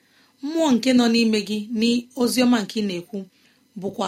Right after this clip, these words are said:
otu mmụọ nke nọ n'ime nna m afọ isii gara aga mgbe m lụrụ di. Ma na-arịọ onye na-ege ntị, ị nọla di, ị mụbe nwa, chebara ya echiche tupu gị na-amụ nwa. Ị mụọla, rịọ Chineke nduzi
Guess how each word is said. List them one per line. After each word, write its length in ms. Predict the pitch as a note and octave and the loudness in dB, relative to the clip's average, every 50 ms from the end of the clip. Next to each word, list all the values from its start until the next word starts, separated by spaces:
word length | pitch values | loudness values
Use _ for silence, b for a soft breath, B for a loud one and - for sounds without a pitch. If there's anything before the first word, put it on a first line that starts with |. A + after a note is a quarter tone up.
| F#3+ - | -6 -4
otu 280 | - C#4+ D#4 D4+ - C#4 | -2 -2 -2 -2 0 2
mmụọ 260 | A#3+ A#3 A#3+ B3+ B3 A3 | 2 4 4 4 2 2
nke 160 | G3+ - A#3 | 0 -2 -2
nọ 120 | A3+ A3+ A3 | -2 0 0
n'ime 280 | G#3+ G#3+ A3 G#3+ G#3+ A3 | 0 0 0 0 0 0
nna 200 | G#3+ G#3 G3 F3+ F3 | -2 -2 -4 -6 -8
m 100 | F3 G3+ - - | -10 -10 -8 -4
afọ 260 | A#3+ A#3+ A#3+ - A3+ | -4 -4 -4 -6 -8
isii 300 | F#3+ F3 - - A#3+ G#3+ | -6 -4 -4 -4 -4 -4
gara 220 | F3 G3 F#3+ F#3+ F#3 | -4 -4 -4 -4 -4
aga 180 | F3+ E3+ F3+ F3 | -4 -6 -8 -10
mgbe 160 | E3+ E3 E3 | -10 -10 -10
m 100 | E3+ F3 E3+ | -10 -12 -12
lụrụ 200 | D#3+ D#3 D3+ D3+ D3+ | -12 -12 -14 -14 -14
di. 120 | - A3 - - _ _ _ _ _ _ _ b b b b b b b b b b | -16 -18 -18 -20 _ _ _ _ _ _ _ b b b b b b b b b b
Ma 120 | C4 D#4 E4 D4+ | -4 -2 0 2
na-arịọ 340 | C#4+ C#4 A#3+ G#3 G3+ G#3 G#3+ | 2 2 2 2 2 2 0
onye 160 | G#3+ A3 G#3+ | 0 0 0
na-ege 340 | G#3 G3 F#3+ F#3 D#3+ F#3 E3 D#3+ | -2 -2 -4 -6 -8 -10 -12 -12
ntị, 240 | D#3+ - - - - - _ _ _ _ _ - | -12 -12 -12 -12 -14 -16 _ _ _ _ _ -10
ị 80 | A#3+ G#3+ | -6 -4
nọla 320 | G#3 G#3 G3+ G3 G3+ G3 G3 | -4 -4 -2 -2 -2 -4 -4
di, 180 | F3+ E3+ B3 C4+ C#4+ - _ _ _ _ _ _ _ _ _ _ _ _ - | -2 -2 -2 -2 -2 -4 _ _ _ _ _ _ _ _ _ _ _ _ -12
ị 80 | - B3 | -8 -4
mụbe 320 | G3 G#3 A3+ A#3 F3+ F#3+ F3+ F3 | -2 0 0 0 0 -2 -8 -8
nwa, 240 | E3 D#3+ E3+ F3 E3+ - _ _ _ | -8 -10 -12 -12 -14 -16 _ _ _
chebara 460 | - - D#4+ D#4+ B3+ B3 A#3 A#3 A#3+ A#3+ | -10 -8 -8 -4 -2 0 0 2 2 2
ya 140 | A#3 A#3 G#3+ | 2 2 0
echiche 340 | G#3 G#3+ - F3 - - G3 F3 | 0 -2 -6 -8 -6 -6 -6 -6
tupu 400 | - - C4+ B3+ C4 - - C#4+ C4+ A3+ F3+ | -6 -4 -4 -4 -4 -4 -2 0 0 0 0
gị 140 | F3 A3 A#3 A3 | 0 0 0 0
na-amụ 380 | G#3 G3 F#3+ F3 E3 E3 E3 F3 | 0 0 -4 -4 -6 -6 -8 -8
nwa. 200 | E3+ E3 D#3+ D3 - b b b b b b b b b b | -8 -10 -12 -14 -16 b b b b b b b b b b
Ị 100 | - A3+ A#3 | -2 2 4
mụọla, 420 | A#3+ B3+ C#4+ D4+ D#4 D4+ D4+ D4+ D#4 D#4 - | 6 6 6 4 2 2 0 0 -2 -2 -6
rịọ 300 | A3+ G3+ A3+ A#3+ B3+ C4 C#4+ C#4+ | -6 -2 0 2 2 2 0 -2
Chineke 460 | - - E4 D4+ C#4+ C4 B3+ - G#3+ | -4 -4 -2 -2 -2 -2 -2 -4 -4
nduzi 480 | G3+ G3+ F#3 G#3+ A3 G#3 F3 - A3 | -4 -4 -4 -4 -4 -4 -4 -4 -4